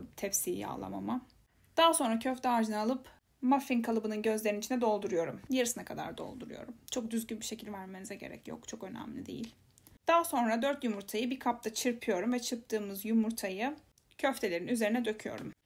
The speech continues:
Eşit bir şekilde dökmeye çalışıyorum. En sonunda birinde fazla, birinde az olursa kaşık yardımıyla birinden alıp diğerine koyabilirsiniz. Yüz doksan derece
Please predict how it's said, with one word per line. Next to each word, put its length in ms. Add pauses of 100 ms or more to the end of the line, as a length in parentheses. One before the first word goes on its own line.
(240)
Eşit 300
bir 80
şekilde 380
dökmeye 380
çalışıyorum. 540
En 100
sonunda 320
birinde 260
fazla, 360
birinde 280
az 160
olursa 400
kaşık 320
yardımıyla 600
birinden 280
alıp 300
diğerine 520 (200)
koyabilirsiniz. 920 (680)
Yüz 100
doksan 380
derece 540